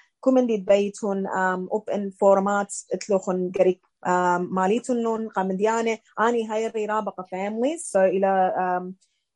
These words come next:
آه، رابط سبايت سيرفيس قا families. آم، وأوب آني أودن، آه، كنت سريشة بياتي،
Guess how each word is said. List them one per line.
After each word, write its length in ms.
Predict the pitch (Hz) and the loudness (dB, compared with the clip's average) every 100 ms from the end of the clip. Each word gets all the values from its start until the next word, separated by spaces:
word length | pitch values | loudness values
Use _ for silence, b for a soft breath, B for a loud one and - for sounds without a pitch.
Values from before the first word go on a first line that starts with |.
| - | -4
آه، 280 | 185 185 180 | 2 4 4
رابط 240 | 214 214 | 4 2
سبايت 460 | 202 - 185 185 185 | -2 -2 -2 -2 -4
سيرفيس 400 | - 196 190 190 | -2 -2 -2 -8
قا 100 | 180 | -8
families. 640 | 180 190 214 220 220 208 _ _ _ _ 185 | -2 -2 0 0 -2 -4 _ _ _ _ 2
آم، 320 | 196 202 190 | 4 4 4
وأوب 300 | 220 302 294 | 4 2 4
آني 340 | 285 262 247 | 2 2 0
أودن، 680 | - 214 208 214 214 208 202 | 0 -2 0 -6 -6 -8 -8
آه، 440 | - 202 208 208 | -2 2 2 2
كنت 260 | 214 - 311 | -2 -6 -8
سريشة 460 | - 254 240 - 214 | -2 0 0 -2 -2
بياتي، 340 | 226 220 - | 2 0 0